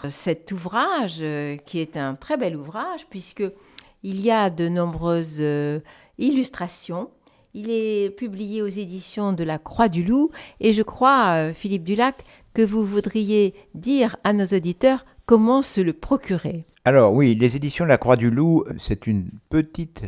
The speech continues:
Speaker 2: maison d'édition, euh, qui est, euh, gérée par deux bibliophiles qui s'attachent à la qualité des, des produits qu'ils sortent. Et d'ailleurs, je pense que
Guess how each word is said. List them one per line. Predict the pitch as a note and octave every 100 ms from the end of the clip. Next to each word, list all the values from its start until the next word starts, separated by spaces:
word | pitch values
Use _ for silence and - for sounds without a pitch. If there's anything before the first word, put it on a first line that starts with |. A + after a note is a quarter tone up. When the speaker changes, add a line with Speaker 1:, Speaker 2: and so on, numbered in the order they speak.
| -
Speaker 2:
maison | G#2 G#2+ G2 G#2+
d'édition, | F#2+ F2 F2+ - - B2+ C#3 C#3+
euh, | F#2+ G2
qui | F2 - G#2
est, | G#2 G#2 F2
euh, | F2 - - _
gérée | F#2 G2+ F#2+ A#2+
par | C3 - G2+ F#2
deux | F#2 B2 G#2+
bibliophiles | A#2 B2+ C#3+ C3 - C#3 A2+ F2 D#2
qui | - G2
s'attachent | A2+ - C3+ - F#2
à |
la | F2
qualité | - C3 A#2+ G#2+ - C#3+ B2 -
des, | F2 F#2
des | G2
produits | F#2+ - G2 G#2 B2
qu'ils | - F2
sortent. | - - - - - _ - - -
Et | -
d'ailleurs, | G2 G2 G#2
je | -
pense | - A2+ A2
que | - G2+ G2